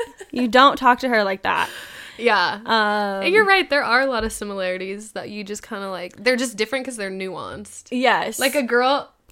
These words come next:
Speaker 1: comes in like this. A guy is coming in guns a-blazing.
Speaker 2: Yes.
Speaker 1: Which, like, you know, same could be said for either. But, like, wow. I think, okay, similarity. But I think difference,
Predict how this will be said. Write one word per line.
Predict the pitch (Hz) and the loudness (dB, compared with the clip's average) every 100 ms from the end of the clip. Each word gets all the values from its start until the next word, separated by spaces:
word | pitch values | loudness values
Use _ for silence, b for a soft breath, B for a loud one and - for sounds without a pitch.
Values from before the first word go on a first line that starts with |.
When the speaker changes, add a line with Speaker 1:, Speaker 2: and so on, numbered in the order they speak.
| _ _ _ _ | _ _ _ _
Speaker 1:
comes | - 247 220 | -8 -6 -6
in | 214 226 | -8 -8
like | 196 190 | -8 -10
this. | 208 196 208 | -8 -8 -8
A | 220 | -10
guy | 208 226 330 415 | 0 4 4 4
is | 370 | -2
coming | - 269 | -4 -2
in | 240 208 | -2 -2
guns | 214 220 | -2 -2
a-blazing. | 185 175 180 208 208 185 | -6 -8 -6 -6 -6 -4
Speaker 2:
Yes. | 190 185 - - | -2 -2 -4 -6
Speaker 1:
Which, | 220 262 | -4 -2
like, | 233 | -2
you | 226 285 | -4 -8
know, | 311 339 285 - - | -4 -2 -4 -6 -10
same | - 277 277 | -4 -2 -2
could | - 254 | -6 -10
be | 202 208 | -10 -8
said | 220 202 | -6 -6
for | 196 | -6
either. | 185 202 190 160 190 B B B | -12 -10 -8 -8 -10 B B B
But, | 220 180 | -4 -2
like, | 190 185 180 - _ _ _ _ _ _ _ _ _ - | 0 0 -4 -16 _ _ _ _ _ _ _ _ _ -12
wow. | - - - 214 _ 226 | -12 -10 -16 -20 _ 0
I | 277 | 0
think, | 392 359 - | 0 -4 -8
okay, | 240 233 160 - - _ 233 _ _ - | -6 -6 -6 -10 -20 _ _ _ _ -14
similarity. | 311 285 - - - | -10 -10 -10 -14 -16
But | 196 - | -10 -6
I | 247 | -4
think | 330 294 - | -4 -10 -6
difference, | 233 240 202 180 185 202 - | -4 -4 -4 -4 -6 -8 -10